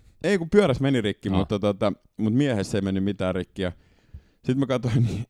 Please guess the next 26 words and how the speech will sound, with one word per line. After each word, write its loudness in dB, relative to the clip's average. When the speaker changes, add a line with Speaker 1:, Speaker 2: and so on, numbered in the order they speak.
Speaker 1:
no -2
joo, 4
jä-, -4
järjestys -2
oli -2
kyllä -10
itse -14
asiassa -12
toi, -8
että -14
mä -6
ekaksi -10
katsoin -8
sen -8
takapyörän -6
ja, -8
ja -16
sitten -12
tota -16
katsoin, -10
että -10
onks -8
miehessä -8
kaikki -10
liikkuu. 0
Ja -6